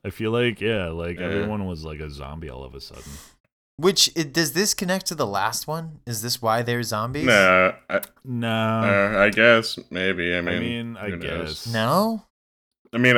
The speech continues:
Speaker 2: yeah, I think it is just like, yeah, now there's
Speaker 3: I mean, they're all in the
Speaker 2: demons here and
Speaker 3: same world, right? Like, they're all videotapes in the same house.
Speaker 2: I just thought it was interesting, like, if these are supposed to be, like, real videotapes, like,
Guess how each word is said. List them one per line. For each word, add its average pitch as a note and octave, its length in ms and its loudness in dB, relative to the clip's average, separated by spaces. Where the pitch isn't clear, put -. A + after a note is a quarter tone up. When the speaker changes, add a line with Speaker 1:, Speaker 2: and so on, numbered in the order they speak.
Speaker 2:
yeah, A2+ 200 8
I G#2+ 80 6
think C3+ 200 0
it A#2 120 4
is B2 180 2
just G2+ 180 -2
like, F#2+ 200 0
yeah, G2 220 4
now F#2+ 200 2
there's F#2+ 240 -2
Speaker 3:
I C3+ 60 -2
mean, C#3 240 -2
they're C3+ 160 6
all A#2+ 300 6
in D3 80 -2
the C#3 80 -2
Speaker 2:
demons F#2+ 140 0
here F#2+ 120 6
and F2+ 100 4
Speaker 3:
same C3+ 400 0
world, A2+ 600 2
right? B2 340 -4
Like, A2+ 140 -10
they're A2 160 -2
all A#2 180 0
videotapes G#2 760 -6
in G2+ 100 -10
the G2+ 60 -12
same G#2 460 -8
house. G2 640 -8
Speaker 2:
I A2 80 6
just E3 160 0
thought C#3 140 4
it C3 40 8
was B2 160 4
interesting, B2 420 2
like, A2 140 4
if G#2+ 160 4
these C3 240 2
are C#3+ 60 0
supposed B2+ 300 2
to - 40 -8
be, A#2 80 0
like, A#2+ 220 4
real G2+ 280 2
videotapes, G2 800 2
like, F#2 220 2